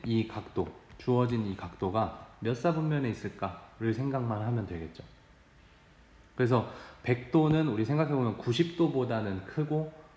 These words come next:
백팔십 도보다는 적으니까 이 사분면에 있겠죠. 이렇게 백 도는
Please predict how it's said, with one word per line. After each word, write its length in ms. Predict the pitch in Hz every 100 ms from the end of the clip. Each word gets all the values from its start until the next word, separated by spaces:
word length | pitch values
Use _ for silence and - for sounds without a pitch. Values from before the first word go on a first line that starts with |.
| - - -
백팔십 600 | - 113 - 180 175 -
도보다는 380 | - 143 131 120
적으니까 760 | 104 98 98 95 - 131 151 - - -
이 100 | 110
사분면에 540 | 117 139 110 101 87 82
있겠죠. 420 | - - - 82 - -
이렇게 500 | 95 - 113 120 120 - - -
백 280 | - 98 -
도는 440 | 101 95 113 139